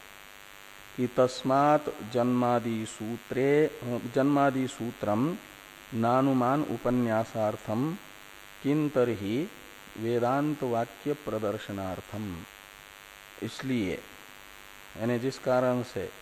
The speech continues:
श्रुति के बिना जगत का कारण ब्रह्म है यह निश्चय नहीं हो सकता, आ, इस कारण से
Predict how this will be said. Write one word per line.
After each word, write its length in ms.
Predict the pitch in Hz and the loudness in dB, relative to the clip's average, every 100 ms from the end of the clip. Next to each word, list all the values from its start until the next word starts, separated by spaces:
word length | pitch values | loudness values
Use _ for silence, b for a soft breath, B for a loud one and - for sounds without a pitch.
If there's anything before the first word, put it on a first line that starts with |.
| - - - - - - | -18 -18 -18 -18 -18 -4
श्रुति 320 | 123 127 147 | -2 0 0
के 180 | 131 135 | 2 2
बिना 460 | 117 107 98 113 120 101 101 101 101 101 101 101 - - - | 2 0 2 2 0 -6 -16 -18 -18 -18 -18 -18 -18 -18 -14
जगत 420 | 107 120 123 131 - | -2 2 4 2 2
का 160 | 139 139 | 2 2
कारण 380 | 131 117 127 127 | 4 4 4 2
ब्रह्म 300 | 113 117 113 | 0 0 0
है 260 | 104 110 104 - | 0 -2 -2 -2
यह 160 | 117 | -4
निश्चय 440 | 113 110 - 113 104 | -2 -6 -6 -2 -2
नहीं 340 | 92 113 131 | -2 -2 -2
हो 140 | 123 131 | 0 -2
सकता, 420 | 135 101 101 143 143 98 101 101 101 101 101 101 101 101 101 101 101 101 101 101 - - - - - - - - 101 123 | -6 -10 -2 0 0 -6 -18 -20 -20 -20 -20 -20 -20 -20 -20 -18 -18 -18 -18 -18 -18 -18 -18 -18 -18 -20 -20 -20 -10 -2
आ, 600 | 113 113 113 113 113 101 101 101 101 - - 139 | 2 4 6 6 4 0 -6 -16 -18 -18 -6 -4
इस 160 | 139 | -4
कारण 420 | - 123 117 123 117 | 4 6 6 4 0
से 400 | - 98 110 | -2 0 2